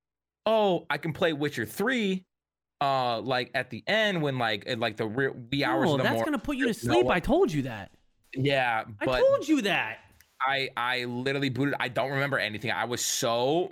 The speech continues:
Speaker 2: <laughs>
Speaker 1: mind-numbingly tired. I don't even remember playing it.
Speaker 2: I told you that. Did I not
Speaker 1: Like,
Speaker 2: tell
Speaker 1: I
Speaker 2: you
Speaker 1: could have
Speaker 2: that?
Speaker 1: been,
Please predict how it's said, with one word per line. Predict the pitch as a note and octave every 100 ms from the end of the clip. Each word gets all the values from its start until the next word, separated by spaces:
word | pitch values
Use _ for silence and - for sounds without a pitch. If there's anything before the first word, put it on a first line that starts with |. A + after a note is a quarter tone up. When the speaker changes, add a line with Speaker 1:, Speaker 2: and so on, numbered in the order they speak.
| B2
Speaker 2:
<laughs> | B2
Speaker 1:
mind-numbingly | A#2+ A2+ A2 B2 A#2+ A#2 B2 B2+ A2
tired. | A2 G#2+ A#2+ C3+
I | C3+
don't | C3+ C3+
even | C3+
remember | D3 B2 A2 G#2+
playing | G#2 F#2+ F#2
it. | E3
Speaker 2:
I | E4+
told | E4+ - F4+ F#4 F4+ E4+
you | E4+
that. | D4 B3+ F3+ D#3+
Did | F3 D4+
I | D#4
not | D4+
Speaker 1:
Like, | D4+
Speaker 2:
tell | C#4+
Speaker 1:
I | C#4+
Speaker 2:
you | B3
Speaker 1:
could | A3
have |
Speaker 2:
that? | A3
Speaker 1:
been, | B3+